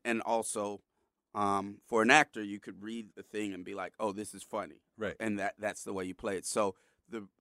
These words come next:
Speaker 1: as they were rehearsing, we didn't really have time for rehearsals before. So we did one read through and it was like with the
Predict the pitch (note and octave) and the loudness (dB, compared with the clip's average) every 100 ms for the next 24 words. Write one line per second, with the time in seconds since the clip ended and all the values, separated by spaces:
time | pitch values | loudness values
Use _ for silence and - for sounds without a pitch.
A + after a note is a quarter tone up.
0 | G#2+ - B2 A2+ B2 B2+ A2 G2+ - D3+ | -12 4 6 8 8 8 8 4 6 6
1 | D#3 - A2 A#2 D3 - D#3 C3 B2+ A2+ | 6 2 -12 0 4 8 8 10 8 8
2 | A2+ G2+ - C#3 C#3+ - G#2 F2+ C#3 D#3+ | 6 2 4 6 6 4 -2 -2 -2 -2
3 | A2 G2 F#2 - F#2 F2 _ _ _ - | -2 -8 -12 -10 -8 -8 _ _ _ 2
4 | A2+ B2 A#2 G2+ B2 C3 A2+ G#2+ F#2 - | 4 6 6 6 8 8 8 2 -2 -4
5 | G2+ G2+ F#2 _ _ - F#2+ F2+ F2+ F2+ | -2 -2 -4 _ _ -10 -8 -8 -8 -8
6 | F#2 - - E2 | -8 -12 -14 -18